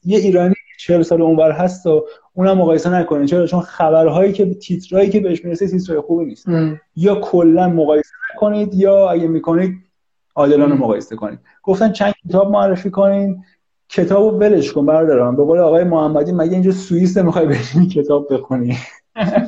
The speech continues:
Speaker 1: <laughs> برو، برو تاریخچهٔ لوگوی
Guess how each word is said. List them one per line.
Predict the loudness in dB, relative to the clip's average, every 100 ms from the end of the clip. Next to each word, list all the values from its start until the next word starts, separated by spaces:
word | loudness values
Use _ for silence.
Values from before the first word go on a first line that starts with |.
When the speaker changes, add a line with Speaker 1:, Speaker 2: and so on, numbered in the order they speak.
| -4
Speaker 1:
<laughs> | -8 _ _ _ _ _ _ _
برو، | 0 2 2 0 -2 -10 -16 -2
برو | 2 2 0
تاریخچهٔ | -2 -2 0 -2 -4 -4 0 4 4 4 2 -4 -12 _ _ _ -4
لوگوی | 0 2 2 2 2 2 2 0